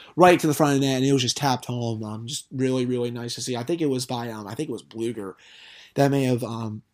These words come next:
tapped. I think it was Teddy Bluger that actually got the goal on Gensel's pass. Um, really, just really, really nice. And, and I think was able to get that win and then move to the next game, and which of course they won, um, six to four.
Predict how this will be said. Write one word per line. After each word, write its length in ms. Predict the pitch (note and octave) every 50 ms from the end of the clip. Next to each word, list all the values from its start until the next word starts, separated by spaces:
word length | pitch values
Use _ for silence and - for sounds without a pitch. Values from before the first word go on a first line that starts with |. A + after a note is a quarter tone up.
| _ - - _ _
tapped. 240 | - D3+ C3 B2+ D3+
I 60 | C#3
think 160 | C3+ F3+ E3+
it 40 | E3
was 80 | D3+ C3+
Teddy 200 | - C#3+ C3+ C3
Bluger 320 | B2+ C3+ C#3 C3+ C3+ B2+
that 140 | B2 A#2 A#2
actually 240 | A2+ A2 - B2+ A#2+
got 180 | B2 A2+ A2
the 80 | A#2+ A2+
goal 200 | A#2+ A#2+ A#2+ A#2
on 200 | A2+ A2 A2+ A#2+
Gensel's 360 | B2 A#2 A2 - - A2+ G#2+
pass. 340 | - - A2+ G#2+ G#2 - -
Um, 140 | G#2 G#2 G2+
really, 220 | A2+ C3 C3 C3
just 120 | B2 -
really, 180 | C3+ C3 B2+ B2+
really 220 | B2+ B2+ B2+ B2+
nice. 260 | B2+ B2+ C3+ B2+ - C#3+
And, 160 | C#3 C3 - - - - - - - - -
and 100 | - A3+
I 40 | A3
think 160 | G#3 G#3 G#3+
was 140 | G#3+ F#3+ G3
able 120 | G3+ G3+
to 60 | F#3+ F#3
get 160 | G3+ F#3+ -
that 160 | G3 F#3 F3+
win 240 | F3 F#3 G3 G#3 G3
and 140 | E3+ D3+ D3+
then 160 | D3 D3 D3
move 200 | D3+ D#3+ D#3+ D#3+
to 80 | - D#3
the 100 | D3 D3+
next 260 | D#3 D#3 D3 - -
game, 220 | - D#3 D#3+ D#3
and 140 | D3 C#3+ C3+
which 160 | C#3 C3+ -
of 80 | C#3+ C3
course 260 | - - C#3+ C3+ C3
they 140 | - - C#3
won, 400 | C3 C3 C3+ C#3 C#3 C3+ C3+ - _ _ _ _ _ _ _ _ _ -
um, 420 | B2 B2 B2+ B2+ B2+ C3 B2+ - _ _ _ -
six 360 | C#3 - - C3+ C3+ - -
to 100 | C#3 C3
four. 420 | B2+ C#3+ D3 C#3+ A#2 E2+ G2 -